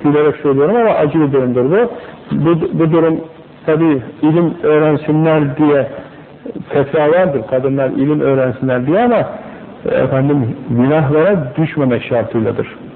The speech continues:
Yani bir fitne bahis konusu olmaması şartıyladır. Fitne bahis konusu olduğu zaman caiz olan şeyler caiz olmaz. Kabir ziyareti.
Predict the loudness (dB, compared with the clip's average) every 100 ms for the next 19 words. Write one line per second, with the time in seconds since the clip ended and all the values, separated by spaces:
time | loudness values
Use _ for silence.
0 | -18 -16 -6 -2 0 0 -4 -10 -14 -14
1 | -16 -4 0 0 -2 -6 -2 0 0 -2
2 | -8 -18 -12 -4 -2 -2 0 -2 0 -4
3 | -4 0 0 2 0 -2 -4 -6 -4 -6
4 | -4 -4 -2 -2 -4 -6 -20 -12 -8 -2
5 | 0 2 0 0 -2 0 2 2 2 2
6 | 2 0 -2 -10 -16 -12 -2 0 2 2
7 | 0 0 0 2 2 2 2 2 0 -2
8 | -4 -8 -16 -20 -20 -4 0 0 0 2
9 | 2 2 -2 -6